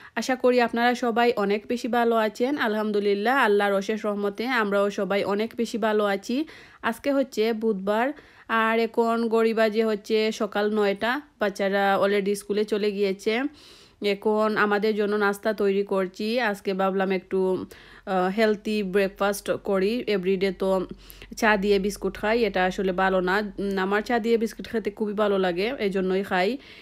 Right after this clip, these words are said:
কিন্তু মাঝে মাঝে, উম, আহ, ভালো কোনো কিছু দিয়ে নাস্তা করো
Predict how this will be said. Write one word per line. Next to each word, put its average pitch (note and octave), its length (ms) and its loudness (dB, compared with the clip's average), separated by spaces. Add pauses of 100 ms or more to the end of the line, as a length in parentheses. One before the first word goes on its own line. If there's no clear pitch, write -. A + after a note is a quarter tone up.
কিন্তু A3 200 -2
মাঝে A3+ 280 2
মাঝে, G#3+ 420 2
উম, F#3 260 -4
আহ, F#3+ 300 2
ভালো A3 240 4
কোনো G3+ 240 0
কিছু G3+ 300 -2
দিয়ে G3 380 2
নাস্তা F#3+ 400 -4
করো F#3+ 500 0